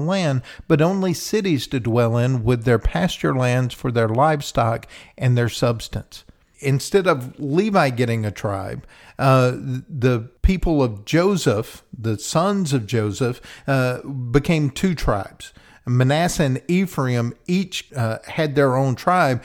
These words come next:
but they represented the descendants of Joseph. And that's why you still had twelve tribes, even though the Levites weren't given, uh, a plot of land, uh, as an inheritance to be a separate tribe.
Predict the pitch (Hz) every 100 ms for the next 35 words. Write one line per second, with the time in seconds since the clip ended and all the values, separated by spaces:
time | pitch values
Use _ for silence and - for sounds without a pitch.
0 | - - 135 - 170 175 143 156 165 156
1 | 127 156 175 147 120 131 113 113 - 143
2 | 131 123 - 117 101 160 156 143 - -
3 | - - - 143 127 151 175 - 160 151
4 | 131 - 151 139 156 131 - 139 131 117
5 | - 202 160 135 127 135 131 131 123 117
6 | 113 113 110 139 208 147 127 127 - -
7 | - - 120 160 156 - 139 110 156 135
8 | 127 120 - - 120 117 113 110 - 127
9 | 117 - - 117 - - 160 151 135 117
10 | 113 151 165 127 107 107 - - 127 123
11 | - 127 123 135 113 110 127 160 131 113
12 | 120 - 113 131 135 110 - 127 - 113
13 | - 156 151 110